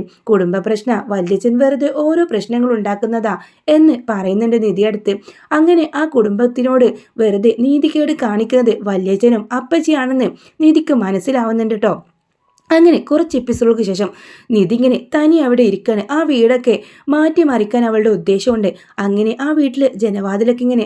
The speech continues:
റെഡിയാക്കുന്നതിനിടയിലാണ് വല്യച്ഛനും അപ്പച്ചിയും കൂടെ വരുന്നത്. അന്നേരത്ത് നിധി മാത്രമേ ആ വീട്ടിലുണ്ടാവുള്ളൂ. നികേഷും അവൾക്ക് കൂട്ടായിട്ടുണ്ടാവും. അങ്ങനെ, "എടി കൊച്ചേ, നീ എന്താ ഇവിടെ കാണിക്കുന്നത്? ഈ വീട്ടിലെ ഒന്നും ചെയ്യാൻ പാടില്ലെന്ന് ഞങ്ങൾ കോടതി വിധിയുണ്ട്." "ആര് പറഞ്ഞു?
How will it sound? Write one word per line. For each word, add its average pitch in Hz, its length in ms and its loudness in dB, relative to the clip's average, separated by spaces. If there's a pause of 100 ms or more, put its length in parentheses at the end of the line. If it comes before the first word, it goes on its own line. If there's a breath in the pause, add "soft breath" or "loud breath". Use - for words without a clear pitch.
(260 loud breath)
റെഡിയാക്കുന്നതിനിടയിലാണ് 269 1040 2
വല്യച്ഛനും 202 600 0 (100)
അപ്പച്ചിയും 302 420 -2
കൂടെ 277 140 0
വരുന്നത്. 208 400 -2 (400 loud breath)
അന്നേരത്ത് 208 540 0 (100)
നിധി 311 280 4
മാത്രമേ 233 400 2 (120)
ആ 262 100 -4
വീട്ടിലുണ്ടാവുള്ളൂ. 220 880 0
നികേഷും 190 560 -2
അവൾക്ക് 311 340 0
കൂട്ടായിട്ടുണ്ടാവും. 202 840 0 (420 loud breath)
അങ്ങനെ, 190 300 0 (300 loud breath)
"എടി 220 200 4
കൊച്ചേ, 247 340 2 (220)
നീ 320 160 4
എന്താ 254 220 2
ഇവിടെ 302 280 2
കാണിക്കുന്നത്? 214 480 2 (280 loud breath)
ഈ 208 160 0
വീട്ടിലെ 240 440 2 (120)
ഒന്നും 311 340 4
ചെയ്യാൻ 254 320 0
പാടില്ലെന്ന് 233 580 0 (280 loud breath)
ഞങ്ങൾ 208 280 2 (180)
കോടതി 214 440 2
വിധിയുണ്ട്." 247 420 2 (280 loud breath)
"ആര് 208 300 2
പറഞ്ഞു? 247 340 2